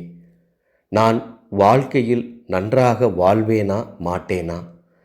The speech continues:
நல்லது நடக்குமா நடக்காதா? இல்ல இப்படியேத்தான் என் வாழ்க்கை முடிந்து விடுமா என்ற கவலையில் இருப்பவர்களுக்காக இப்பொழுது ஒரு மந்திரம் தரப்போறேன்.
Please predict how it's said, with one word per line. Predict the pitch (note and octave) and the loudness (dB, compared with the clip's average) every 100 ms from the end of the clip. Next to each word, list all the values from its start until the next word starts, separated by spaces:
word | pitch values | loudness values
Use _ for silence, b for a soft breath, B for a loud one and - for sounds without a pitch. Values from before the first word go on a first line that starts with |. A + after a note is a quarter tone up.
| _ _ - | _ _ -6
நல்லது | G2+ A2+ C#3 D#3 C#3 - - | 0 4 6 4 2 -4 -6
நடக்குமா | G2 G2+ B2+ - G#2 G2+ | -2 0 -2 -4 -4 -2
நடக்காதா? | G#2 F#2 F#2+ - F#2 E2+ F#2 F#2+ b b b b | -2 -4 -4 -2 -2 0 -2 -4 b b b b
இல்ல | - A#2 B2+ B2+ C3 C3 - - | 0 2 4 6 4 0 -14 -8
இப்படியேத்தான் | A2 A2 D#3+ D#3+ D3+ D3+ D3 D3+ | -8 0 2 4 0 0 -2 -2
என் | A#2+ G2 | -4 0
வாழ்க்கை | F#2 A2 - G#2 - | 2 2 -2 -6 -6
முடிந்து | - G#2 B2 B2 | -8 -2 2 2
விடுமா | G#2 G2 F#2+ F#2 - | 2 -2 -2 -4 -6
என்ற | - F#2+ F#2 A2 F#2 B2 b b b b - | -2 0 2 2 2 -4 b b b b 2
கவலையில் | C3 C3 D3 D3 C3 | 4 6 4 0 -2
இருப்பவர்களுக்காக | G#2+ G#2+ G#2+ G2+ G2 G2 - G2 F#2 C3+ G2+ - | -4 -2 0 0 0 -4 -2 -2 0 -2 -2 -4
இப்பொழுது | B2 C3 A2 G2+ B2+ G2 | -6 -4 -2 0 0 -2
ஒரு | A2+ | -2
மந்திரம் | A#2 G2 G2+ B2 A#2 A2+ | 0 -2 0 0 0 -2
தரப்போறேன். | F#2 F#2 F#2+ F2 | -4 -2 -4 -4